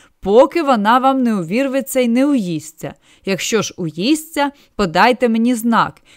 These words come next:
і я одразу покладу собі на уста печать, а на язика камінь». Усі заявили, що він може виголосити орацію і що вони послухають його залюбки.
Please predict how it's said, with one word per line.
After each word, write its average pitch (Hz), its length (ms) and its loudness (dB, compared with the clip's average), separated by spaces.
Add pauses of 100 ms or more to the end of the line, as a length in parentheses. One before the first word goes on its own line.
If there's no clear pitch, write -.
і 202 120 -2
я 170 140 2
одразу 208 540 2
покладу 302 540 0
собі 294 300 -2
на 208 140 0
уста 190 400 0
печать, 202 680 -4
а 190 100 -2
на 170 100 -2
язика 160 680 0 (120)
камінь». 156 560 2 (500)
Усі 330 320 -6
заявили, 269 560 -4
що - 200 -12
він 170 200 -8
може 160 280 -8
виголосити 294 720 -6
орацію 220 720 -4
і 262 40 -4
що 202 200 -4
вони 170 280 -6
послухають 277 720 -8
його 180 200 -4
залюбки. 202 600 -8